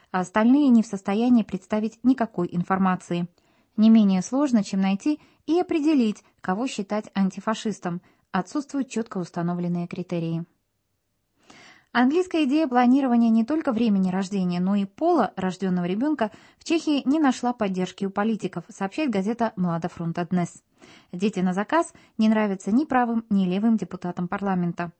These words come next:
«Это противоестественно», говорят они в один голос.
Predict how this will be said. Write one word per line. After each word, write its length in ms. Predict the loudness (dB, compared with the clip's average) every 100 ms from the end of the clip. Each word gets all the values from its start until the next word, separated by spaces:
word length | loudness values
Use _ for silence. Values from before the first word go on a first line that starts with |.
| _ _ _
«Это 180 | -6 -6
противоестественно», 1000 | -6 -6 -4 -6 -4 -4 -4 -2 -4 -4 _ _
говорят 400 | -6 -2 -2 -2
они 220 | 0 0 0
в 60 |
один 280 | -2 0 0
голос. 340 | 0 -4 -6